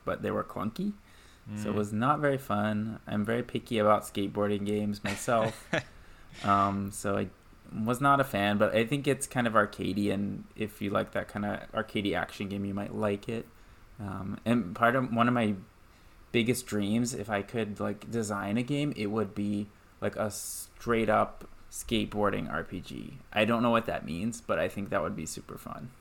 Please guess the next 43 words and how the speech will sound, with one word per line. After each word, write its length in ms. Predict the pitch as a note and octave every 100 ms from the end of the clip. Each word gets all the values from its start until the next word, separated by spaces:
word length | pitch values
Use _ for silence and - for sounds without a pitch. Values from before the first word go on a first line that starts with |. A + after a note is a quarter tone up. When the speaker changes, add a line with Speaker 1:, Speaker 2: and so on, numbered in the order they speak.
| - -
Speaker 2:
Hmm, 440 | C3+ F3+ A2+ F2+
Speaker 1:
I 20 | D#2+
probably 300 | B2+ A2+ B2+
missed 240 | A#2 A#2 -
Speaker 2:
yeah. 40 |
Speaker 1:
the 80 | G2+
window 360 | G2+ G2+ G#2+
in, 100 | G#2
like, 220 | G2+ G2+ -
the 80 |
early 340 | - F#2 F#2+ G2+
two 200 | - G2
thousands. 540 | F#2+ G2 G2+ G#2+ G2+
That 160 | G2+ F2
was 100 | -
probably 320 | G2+ G#2 G2+
the 120 | G#2+
time 280 | - A2 G#2+
to 80 | A2
do 200 | A2 A2
it, 140 | A2 -
but 260 | - - - - -
<laughs> 260 | - - G2+
Speaker 2:
Oh, 240 | F#2 F2+
I 100 | F#2
don't 160 | E2+ D#2
know. 140 | D2
I 140 | E2
mean, 180 | A2 G#2
I 120 | G2+
think 500 | G#2 A#2 G2 - - - -
Speaker 1:
<laughs> 180 | - -
Speaker 2:
the 100 | A2+
fact 400 | - A2+ A2 -
that, 360 | G#2 F#2 - G#2
uh, 320 | F2 E2+ F2 F#2+
the 480 | F#2+ F2+ E2+ E2+ - -
Tony 260 | A#2 G2+
Hawk, 420 | F#2 F#2+ F2 - - - -
uh, 380 | F#2 F2 F2 F2
one 340 | G2 F#2+ F#2
and 180 | F2+ F2+
two 540 | - G#2 F#2+ F2+ F2